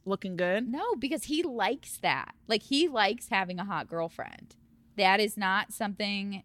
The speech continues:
Speaker 2: that is in his mind.
Speaker 1: I can't believe him.
Speaker 2: And, oh, Jess, my back was turned to him.
Speaker 1: Oh, God.
Speaker 2: And I just, I completely, it's like I get the hot.
Speaker 1: Oh,
Speaker 2: Like,
Speaker 1: yeah. Oh.
Speaker 2: Oh,
Speaker 1: You just
Speaker 2: no.
Speaker 1: see red.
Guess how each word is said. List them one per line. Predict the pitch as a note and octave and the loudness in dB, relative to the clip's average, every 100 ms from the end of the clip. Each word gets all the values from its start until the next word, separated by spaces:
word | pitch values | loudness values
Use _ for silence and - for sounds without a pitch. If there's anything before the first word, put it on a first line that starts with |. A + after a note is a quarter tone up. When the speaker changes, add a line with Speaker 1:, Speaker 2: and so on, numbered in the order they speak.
| F#3 | 0
Speaker 2:
that | F#3+ D#3+ D3+ - _ - | 4 6 4 0 _ -4
is | F#3 F#3 | -4 -2
in | G3+ | -6
his | F3+ | -4
mind. | F#3 D3 B3+ | -4 -4 -4
Speaker 1:
I | G4+ | -8
can't | - - G#3+ G#3+ - | -10 -10 -8 -8 -10
believe | A3+ G#3 G#3 G#3 G#3 G#3 - - | -14 -10 -8 -6 -6 -8 -12 -14
him. | A#3 A#3 A3+ B3 A#3 | -8 -4 -2 2 6
Speaker 2:
And, | A#3 F#3+ D#3+ - | 6 4 0 -2
oh, | G#3 G3+ F#3+ | 2 4 2
Jess, | - F3 D#3 D#3+ - - _ _ _ | 0 0 0 -6 -12 -16 _ _ _
my | F#3+ G3 | -2 0
back | F#3+ D#3+ | 2 2
was | F#3 - | 0 -8
turned | G#3 G3 | -6 -6
to | G3+ | -6
him. | G#3 G#3 G#3 | -4 -4 -6
Speaker 1:
Oh, | A#3 - - | -10 -14 -14
God. | - - _ | -14 -14 _
Speaker 2:
And | F#3 F3+ | -4 0
I | D#3+ E3 | 0 0
just, | E3+ D#3 - - - - | -2 -4 -6 -14 -10 -4
I | F3 | -2
completely, | - F3+ F3+ D3+ C#3 D3+ E3+ - _ - - - - - - | -2 -4 -4 -4 -4 -6 -8 -12 _ -20 -20 -18 -14 -12 -2
it's | A#3 A3 | 0 4
like | G#3+ | 6
I | F#3+ | 8
get | G3+ - | 6 0
the | |
hot. | - - F#3 C#3 - - | -6 -2 0 0 -2 -10
Speaker 1:
Oh, | G#3+ B3 B3+ | -2 0 2
Speaker 2:
Like, | G#3+ E3 | 4 4
Speaker 1:
yeah. | D#3 - | 4 2
Oh. | A3 A#3+ F3+ - _ _ | 0 0 0 -10 _ _
Speaker 2:
Oh, | - F3+ F#3+ F#3 F3+ F3 E3+ E3 E3 - _ _ | 0 4 6 6 4 4 2 0 -2 -14 _ _
Speaker 1:
You | G3 | -12
just | F#3+ G3+ D3+ | -6 -6 -2
Speaker 2:
no. | D3 D3 C#3 | 0 2 2
Speaker 1:
see | |
red. | F#3+ F#3 E3 A#2+ | 2 2 0 -6